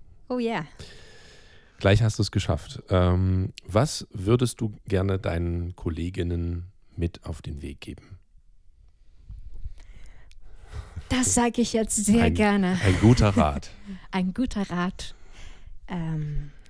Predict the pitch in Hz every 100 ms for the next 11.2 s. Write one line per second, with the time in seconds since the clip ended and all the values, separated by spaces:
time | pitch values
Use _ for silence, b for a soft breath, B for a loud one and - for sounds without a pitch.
0 | b b b b b b - - - -
1 | - - - - 220 233 196 196 196 202
2 | 208 - - 202 226 233 214 196 208 202
3 | 220 262 277 403 285 - - - 339 -
4 | 240 - 196 185 190 175 - 170 - -
5 | B B B B B B B B - -
6 | 233 - - - 247 214 - 185 170 170
7 | - - - - - b b b b -
8 | 185 196 220 233 - - 196 220 254 294
9 | - - - - - - - - - -
10 | _ - - - - - - 196 196 -
11 | -